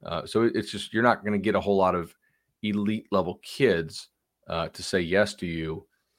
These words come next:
if you're not winning a whole lot and if you don't have a whole lot of hype. Right now, they don't have a whole lot of hype and juice on, on the recruiting trail. Uh, this is why, uh, I asked, "Are we just playing out the string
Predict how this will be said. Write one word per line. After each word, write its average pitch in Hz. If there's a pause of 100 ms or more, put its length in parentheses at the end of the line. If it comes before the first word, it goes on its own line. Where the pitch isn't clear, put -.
(120)
if 90
you're 90
not 87
winning 92 (180)
a 95
whole 82
lot -
and 82
if 80
you 90
don't 87
have 87
a -
whole 85
lot 82
of -
hype. -
Right 104
now, 110
they 123
don't 117
have 101
a 87
whole 87
lot 85
of 73
hype 87
and 73
juice 90
on, 82
on 82
the 80
recruiting -
trail. - (500)
Uh, -
this 98
is 101
why, 82 (440)
uh, 85
I 82
asked, 82
"Are 92
we 87
just 87
playing 85
out 82
the -
string 92